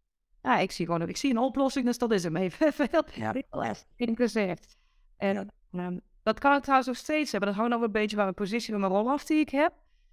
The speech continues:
Speaker 1: Eh, en de setting waar ik in zit. Maar, eh, ja,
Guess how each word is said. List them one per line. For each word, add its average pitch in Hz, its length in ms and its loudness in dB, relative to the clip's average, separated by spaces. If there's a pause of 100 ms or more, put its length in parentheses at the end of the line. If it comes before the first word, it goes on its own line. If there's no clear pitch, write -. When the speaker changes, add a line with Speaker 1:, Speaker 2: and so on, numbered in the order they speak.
(140)
Speaker 1:
Eh, 196 400 2
en 202 80 2
de 190 80 0
setting 220 380 0
waar 277 180 2
ik 269 120 -4
in 262 200 4
zit. 277 320 0 (540)
Maar, 196 220 0
eh, 170 680 0
ja, 180 320 0